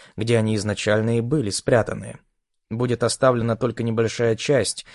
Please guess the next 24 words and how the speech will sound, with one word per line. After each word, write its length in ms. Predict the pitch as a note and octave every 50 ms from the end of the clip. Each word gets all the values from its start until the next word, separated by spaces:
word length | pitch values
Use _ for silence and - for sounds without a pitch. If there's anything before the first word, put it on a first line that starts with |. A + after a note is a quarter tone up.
| - - _ _
примерно 420 | - D#3+ D#3+ D3 B2 A#2 A#2 A2
процентов 580 | - A2+ A2+ - - A#2+ A2 A2 A2+ G#2 G2+ A2
десять 420 | G#2+ A#2 A#2+ B2 - C3 - -
от 220 | - G2 - -
общего 340 | A2 A2 - - G#2 G#2+ G#2+
количества 540 | - - G2+ G2+ F#2+ - G2+ - - A2+ A2
работающей 600 | G#2+ G#2 G2 G2+ F#2+ - - G2 F#2 - - G#2
системы. 680 | - - A2+ - - - - A#2+ G2+ - - - - - - _ _ - - _ _
Пускай 360 | - A#3 - - - C4 A#3
думают, 360 | E3 D#3+ D3+ C3+ B2+ A#2+ G#2+
что 180 | - - A#2 A2
смогли 360 | - - A#2+ A2+ G#2+ A2 A2+
уничтожить 540 | G#2+ A2 A2 G2+ - - B2+ A2+ G#2+ A2+ G#2
большую 520 | G2 A2+ G#2+ F#2+ F2 - - F#2+ F#2 F#2
часть. 500 | F2+ - - F#2 F2+ F2 F2 - - - _ _ _ _ -
По 80 | - G#2+
логике, 640 | G#2 F#2+ G#2 C3+ D3 C3 G#2+ - - - A2+ A#2 - - _ _ _ _ _ _ -
это 200 | E3 D#3+ - C3
позволит 540 | - C3 B2+ A2 A2 A2 B2+ A#2+ A#2 A#2 A#2+
им 220 | A2 G#2+ G#2+ F#2+
действовать 400 | A2+ B2 A2+ - - A#2 A2 -
куда 200 | - A#2 A#2 A2+
более 380 | G#2+ A2+ B2 A2+ G#2 G2+ F#2+ F#2
рискованно 720 | F#2+ F2+ - - - - C#3 C#3 C3+ C3 C3+ C3+ C3+